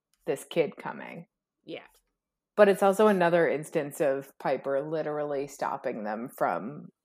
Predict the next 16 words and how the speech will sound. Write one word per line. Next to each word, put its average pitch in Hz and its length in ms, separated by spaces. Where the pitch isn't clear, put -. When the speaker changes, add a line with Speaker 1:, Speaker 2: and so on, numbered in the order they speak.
Speaker 2:
Yes. 202 320
Speaker 1:
getting 139 400
further 156 520
along 143 380
in 156 100
the 196 100
<laughs> 196 220
relationship. - 880
Speaker 2:
God, 226 360
Piper, 147 440
just 185 200
leave 196 180
them 277 160
alone. 196 440
Speaker 1:
Exactly. - 760
Um, 156 560